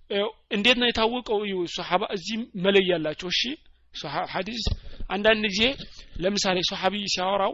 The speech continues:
ሶሐባ ሲያወራው ሐዲሱን ማለት ነው። አጥየረቱ ሽርክ፣ አጥየረቱ ሽርክ ይላል አይደለ? የነቢያችን ሰለላሁ ዐለይሂ ወሰለም ንግግር ነው። ከዛ በኋላ ይቀጥልና ወማ ሚና ኢላ ይላል፣ የራሱን ንግግር ይናገራል።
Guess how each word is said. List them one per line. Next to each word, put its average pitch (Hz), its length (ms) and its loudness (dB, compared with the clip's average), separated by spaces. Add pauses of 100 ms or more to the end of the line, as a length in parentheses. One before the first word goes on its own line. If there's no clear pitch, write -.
(120)
ሶሐባ 185 360 0
ሲያወራው 196 500 -2 (180)
ሐዲሱን 170 420 -2
ማለት 131 260 -8
ነው። 113 120 -18 (640)
አጥየረቱ 220 560 4
ሽርክ፣ 277 280 0
አጥየረቱ 214 460 -2
ሽርክ - 260 0
ይላል 143 200 -6
አይደለ? 196 240 -2 (100)
የነቢያችን 196 420 2
ሰለላሁ 190 200 0
ዐለይሂ 180 80 -2
ወሰለም 214 220 -2
ንግግር 180 460 -4
ነው። 120 120 -14 (640)
ከዛ 226 160 4
በኋላ 254 220 12
ይቀጥልና 262 480 2 (260)
ወማ 214 240 6
ሚና 208 200 2 (100)
ኢላ 196 160 2 (180)
ይላል፣ 165 320 -2 (160)
የራሱን 196 420 6
ንግግር 180 280 -4
ይናገራል። 139 460 -10